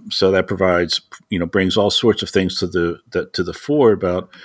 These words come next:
how does a hospital or other healthcare organization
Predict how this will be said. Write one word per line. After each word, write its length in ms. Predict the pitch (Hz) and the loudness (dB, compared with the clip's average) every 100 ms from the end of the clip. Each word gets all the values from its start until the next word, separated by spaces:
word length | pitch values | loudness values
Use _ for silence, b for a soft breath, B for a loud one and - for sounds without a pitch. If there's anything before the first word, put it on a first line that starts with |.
| B B B B | B B B B
how 400 | - - - 113 | -14 -6 0 2
does 180 | 110 95 | 2 0
a 40 | 92 | -2
hospital 840 | 104 101 - 107 98 92 92 104 _ | -2 -2 -2 0 0 -2 -6 -12 _
or 360 | 87 87 82 82 _ - | -6 -4 -6 -10 _ 0
other 200 | 104 98 | 0 2
healthcare 380 | 95 - 92 | -2 0 -2
organization 880 | 87 85 87 87 90 85 - 80 | -2 -6 -6 -6 -6 -4 -4 -6